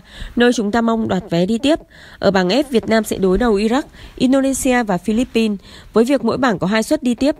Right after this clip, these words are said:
Indonesia trở thành địch thủ mấu chốt để Việt Nam tìm kiếm cơ hội lọt vào vòng loại cuối khu vực châu Á. Và cuộc chiến với Indonesia tại vòng loại thứ hai World Cup hai nghìn không trăm hai mươi sáu khả năng sẽ rất nhanh ngã ngũ,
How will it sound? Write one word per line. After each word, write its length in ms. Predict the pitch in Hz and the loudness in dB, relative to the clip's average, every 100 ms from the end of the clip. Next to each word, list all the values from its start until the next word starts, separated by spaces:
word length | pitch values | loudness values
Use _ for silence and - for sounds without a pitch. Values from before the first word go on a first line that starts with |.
| _ | _
Indonesia 640 | 226 220 220 220 - 214 | -2 0 0 -2 -2 -4
trở 140 | 202 170 | -2 -2
thành 220 | 175 170 | -2 -2
địch 120 | 175 - | -4 -2
thủ 180 | 208 | -2
mấu 220 | 151 160 185 | 0 -2 0
chốt 220 | 294 - - - - - | -2 -2 -10 -20 -12 -2
để 120 | 214 | 0
Việt 160 | 208 | 2
Nam 160 | 240 240 | 0 -2
tìm 240 | 233 202 | -2 -4
kiếm 220 | 180 196 214 | -2 -2 0
cơ 80 | |
hội 220 | 247 - 190 | -2 -2 -2
lọt 160 | 185 | -4
vào 80 | 180 | -2
vòng 180 | 180 175 | -2 -2
loại 180 | 190 - | -4 -2
cuối 200 | 190 190 | -2 -2
khu 140 | 262 | -2
vực 160 | 226 - | -4 -2
châu 180 | 208 | -2
Á. 340 | 196 170 175 285 - _ _ _ _ _ _ _ - - - - - | 0 -2 -2 -6 -10 _ _ _ _ _ _ _ -20 -20 -20 -6 -2
Và 80 | |
cuộc 180 | 220 226 | 0 -2
chiến 220 | - 208 | 0 0
với 140 | 214 202 | 0 -2
Indonesia 520 | 247 247 240 233 247 226 | -2 0 -2 -2 -4 -2
tại 120 | 214 | -4
vòng 180 | - 185 | -2 -2
loại 140 | 190 - | -2 -4
thứ 140 | 190 | -4
hai 180 | 226 226 | -2 -4
World 200 | 220 220 | -4 -4
Cup 160 | 277 | -4
hai 140 | 269 226 | -2 -2
nghìn 200 | 202 175 | -2 -2
không 220 | 220 202 | -4 -4
trăm 160 | 214 208 | -4 -4
hai 60 | |
mươi 80 | 202 | -4
sáu 360 | 196 170 180 254 - - - | -2 -2 -2 -8 -16 -20 -10
khả 160 | - 185 | -2 -2
năng 200 | 214 226 | -2 -4
sẽ 160 | - | -4
rất 180 | 247 294 | -4 -2
nhanh 240 | 247 226 | -2 -2
ngã 120 | 214 240 | -4 -2
ngũ, 320 | 247 262 | -2 -2